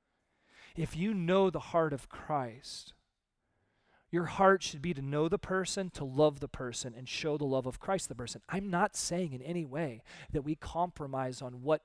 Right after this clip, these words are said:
Jesus has taught us, but our posture is that I am doing what Jesus has called me to because my life is resting here. I didn't do the right thing over here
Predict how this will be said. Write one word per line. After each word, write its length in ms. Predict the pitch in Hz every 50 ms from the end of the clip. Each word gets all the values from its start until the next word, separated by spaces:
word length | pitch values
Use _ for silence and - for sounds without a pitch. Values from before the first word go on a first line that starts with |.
| -
Jesus 540 | 147 127 113 117 147 156 156 135 143 131 -
has 220 | 131 120 117 - -
taught 360 | - - - 160 160 160 - _
us, 460 | - 123 120 110 - - - - - - - - - - - - - -
but 160 | 139 160 165
our 140 | 160 151 143
posture 840 | 139 - - - 180 180 185 185 175 - - - - 147 139 131 123 123
is 440 | 135 127 127 120 120 120 - - - - - - - - - -
that 160 | 131 - - - _ -
I 240 | 170 160 165 170 185
am 320 | 190 180 165 180 160 147 131
doing 520 | - 165 180 202 202 202 175 156 147 139
what 200 | 131 147 151 -
Jesus 600 | 147 127 117 117 143 165 170 180 156 170 147 -
has 180 | - 139 131 -
called 540 | - - - - - 165 165 175 175 147 127
me 160 | 127 135 131 123
to 340 | - - 143 131 127 127 117 - - - - -
because 380 | - 160 - - 180 160 123 139
my 180 | 151 156 147
life 560 | 143 135 139 143 160 170 180 185 170 - - - -
is 180 | 170 143 127
resting 640 | 127 127 156 151 143 - - - - 147 135 135 127
here. 720 | 123 120 - - - 170 160 147 135 120 110 107 - - _ _ _ _ _ _ _ _ _ _ _ _ - - - - - - - _
I 220 | - 170 175 185 185
didn't 560 | 147 131 123 180 214 208 190 170 160 - - - - - - 143 120 -
do 460 | - 170 185 214 220 226 233 240 226
the 160 | 170 180 196
right 380 | 180 180 185 190 190 185 175 -
thing 540 | - - - - 220 220 190 170 156 160 - -
over 360 | 196 165 165 143 147 143 143
here 540 | 135 - - 220 226 202 156 143 139 131